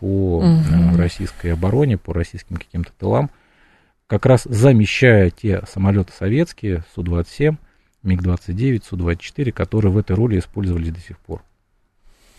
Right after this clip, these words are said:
Speaker 2: Так, но для нас, э, с вашей точки зрения, что значит поставка Ф шестнадцать и, м, на чём мы акцентируем внимание в связи с этим?
Speaker 1: Да для нас это ровным счётом ничего не изменит. То есть, э, этот самолёт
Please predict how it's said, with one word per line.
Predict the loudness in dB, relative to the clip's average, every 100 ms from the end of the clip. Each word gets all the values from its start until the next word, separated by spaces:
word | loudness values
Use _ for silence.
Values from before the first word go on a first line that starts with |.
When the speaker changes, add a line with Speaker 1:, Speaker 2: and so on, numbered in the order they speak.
| _ _ _ _ _ _ -2
Speaker 2:
Так, | 0 0 -4 -10 -2
но | 4 6
для | 6 4 6
нас, | 6 4 0 -4
э, | -4 -4 -4
с | -8 -6
вашей | -6
точки | -6 -12 -8
зрения, | -4 -2 -4
что | -4 0
значит | 0 0 -2
поставка | -8 -6 -8 -6
Ф | -8
шестнадцать | -8 -4 -4 -2 -6 -6 -8
и, | -8 -6 -4 -2 -2 -2
м, | -4 -8 -8 -8 -10 -10 -10 -10
на | -6 -2 -2
чём | -4 -2 0
мы | 2 0 2 2
акцентируем | 0 -6 -16 -14 -12 -10
внимание | -10 -8 -8 -10
в | -12
связи | -14 -12
с | -10
этим? | -12 -12 -16 -18 _ _ _
Speaker 1:
Да | -4 0
для | 4
нас | 6 4
это | 0 0
ровным | 4 6 4
счётом | 0 0 0
ничего | 0 0
не | 2
изменит. | 2 2 4 2 0
То | 0
есть, | 0 0 -4 _
э, | -2 0 2 0
этот | 0 -4 -8
самолёт | -2 2 2 2